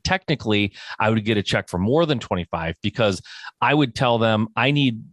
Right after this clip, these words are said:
the money for the closing, I need money for renovation, and here's all my holding and, and costs and costs of taxes and insurance and all that stuff."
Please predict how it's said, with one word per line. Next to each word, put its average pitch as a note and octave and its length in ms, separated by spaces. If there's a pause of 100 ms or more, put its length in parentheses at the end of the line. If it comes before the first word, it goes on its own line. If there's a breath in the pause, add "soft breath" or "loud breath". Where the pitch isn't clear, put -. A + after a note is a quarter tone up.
(100)
the A2+ 80
money C3 200
for F3 100
the D#3 100
closing, C3+ 420
I - 20
need A2 160
money A2+ 220
for B2 140
renovation, A2 580
and G#2 100
here's C3 220
all B2 120
my A2+ 120
holding G#2 500
and, F#2+ 160
and F#2+ 220
costs G#2 380
and F2+ 180 (100)
costs A2 240
of F#2+ 60
taxes A2 400
and F2 100
insurance G2 320
and G#2 80
all G#2+ 120
that F#2+ 100
stuff." F2 180